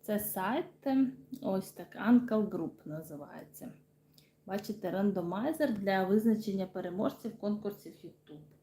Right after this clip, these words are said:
Так, в-, ввожу я сюди своє посилання на відео, яке я скопіювала. Так, тут чат якийсь нам пропонують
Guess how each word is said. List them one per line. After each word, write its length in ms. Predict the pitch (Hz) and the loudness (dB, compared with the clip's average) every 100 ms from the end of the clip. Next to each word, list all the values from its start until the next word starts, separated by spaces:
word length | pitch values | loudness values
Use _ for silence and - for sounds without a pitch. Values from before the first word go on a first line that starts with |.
| _ _ _ - _ | _ _ _ -20 _
Так, 260 | - 156 165 | -16 -14 -10
в-, 340 | 180 190 - - | -2 -2 -2 -4
ввожу 460 | 175 190 214 208 | -4 2 4 4
я 200 | 190 196 | 4 2
сюди 460 | 196 - 165 - 151 | 0 -8 -8 -4 -4
своє 320 | - 175 185 | -4 -4 -4
посилання 760 | 190 185 - 180 165 170 175 165 | -4 -10 -10 -8 -8 -8 -10 -10
на 180 | 165 | -10
відео, 360 | 160 156 151 196 | -10 -10 -6 -2
яке 340 | 220 220 185 | -2 -2 -4
я 80 | 185 | -4
скопіювала. 1080 | - - - 165 160 156 160 170 165 208 359 - _ _ _ _ _ _ _ _ _ _ _ _ | -6 -14 -20 -16 -16 -16 -18 -18 -6 -4 -4 -8 _ _ _ _ _ _ _ _ _ _ _ _
Так, 440 | - 170 - - _ _ _ _ _ _ | -20 -18 -20 -20 _ _ _ _ _ _
тут 120 | - - _ - | -20 -20 _ -18
чат 220 | - 247 - | -12 -12 -12
якийсь 380 | 247 - 247 - | -14 -8 -6 -4
нам 160 | 240 233 | -2 -2
пропонують 760 | 233 233 - 226 226 220 - | -4 -6 -2 0 2 2 -2